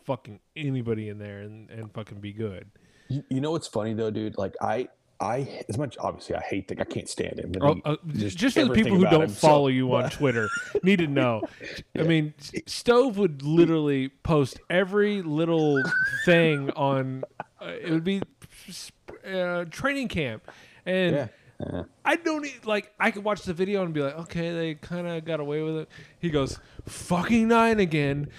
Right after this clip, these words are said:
Speaker 1: <laughs> trailing away." <laughs>
Speaker 2: Yeah, that's all I'm watching in the videos. That's
Speaker 1: All
Speaker 2: all I'm watching.
Speaker 1: he finds
Speaker 2: I'm
Speaker 1: nine, and I forgot his fucking number changed to nine. I'm like, "Where's
Speaker 2: Yeah.
Speaker 1: fifty-four at? I don't even know what you're talking
Speaker 2: Yeah.
Speaker 1: about."
Speaker 2: Yeah, and he's, yeah,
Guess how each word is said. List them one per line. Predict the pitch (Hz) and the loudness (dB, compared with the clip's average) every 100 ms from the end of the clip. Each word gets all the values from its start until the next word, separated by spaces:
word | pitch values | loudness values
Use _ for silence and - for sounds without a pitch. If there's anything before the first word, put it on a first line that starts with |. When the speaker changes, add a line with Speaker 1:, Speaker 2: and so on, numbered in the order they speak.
| - - | -12 -6
Speaker 1:
<laughs> | - - - 1077 - 1077 | -4 0 4 6 4 0
trailing | - 170 196 262 269 269 | -2 2 6 6 6 4
away." | 277 254 190 151 147 151 165 170 151 | 6 6 6 6 6 6 6 4 0
<laughs> | 127 - | -4 4
Speaker 2:
Yeah, | 226 208 | 6 6
that's | 123 123 | 4 -2
all | 147 139 | -2 0
I'm | 135 | -2
watching | 123 120 - 110 | -2 -2 -2 -4
in | |
the | 98 | -4
videos. | 95 92 90 85 - - _ - | -6 -4 -4 -4 -8 -16 _ -4
That's | 123 185 | -4 -2
Speaker 1:
All | |
Speaker 2:
all | 120 113 104 | -2 -2 -4
I'm | 95 | -4
watching. | 92 190 208 | -4 0 -2
Speaker 1:
he | |
finds | 165 214 202 147 | 0 0 0 -2
Speaker 2:
I'm | 165 | -2
Speaker 1:
nine, | 196 220 214 | -2 -2 0
and | 240 | 4
I | 269 247 | 6 6
forgot | 269 269 269 | 6 4 4
his | - | 2
fucking | 269 254 254 | 2 2 2
number | 262 277 262 | 2 2 2
changed | 262 277 262 | 2 2 2
to | |
nine. | 262 285 294 | 2 4 6
I'm | 214 | 6
like, | 202 - | 4 4
"Where's | 285 | 2
Speaker 2:
Yeah. | - | 4
Speaker 1:
fifty-four | 403 359 - 392 440 370 | 4 4 0 2 2 2
at? | 143 135 | 0 0
I | |
don't | 214 | 2
even | 285 | 4
know | 311 | 4
what | 320 | 2
you're | 330 | 0
talking | 339 302 - - | -4 -2 -2 -2
Speaker 2:
Yeah. | |
Speaker 1:
about." | - 127 117 _ _ _ _ _ _ _ - | -6 -12 -14 _ _ _ _ _ _ _ -6
Speaker 2:
Yeah, | 95 - | -4 -2
and | 107 | -4
he's, | 113 117 | -4 -4
yeah, | 120 131 | -4 -4